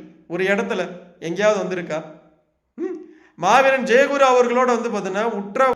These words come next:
துணையாக வந்து பார்த்தீங்கன்னா, கூட இருந்தவர் யாரு? அண்ணன் வைத்தி அவர்கள்.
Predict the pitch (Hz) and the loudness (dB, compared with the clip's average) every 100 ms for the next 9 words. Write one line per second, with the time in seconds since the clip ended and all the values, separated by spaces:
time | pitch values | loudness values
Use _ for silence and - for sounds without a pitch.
0 | - 214 254 262 254 233 214 202 208 208 | -2 -2 2 2 2 0 -2 -4 -4 -4
1 | 247 226 202 190 175 175 175 196 - - | -2 -2 -4 -6 -4 -4 -4 -8 -14 -20
2 | _ - 165 180 175 202 247 208 180 160 | _ -10 -6 -4 -2 -4 -4 -4 -2 -4
3 | 165 | -8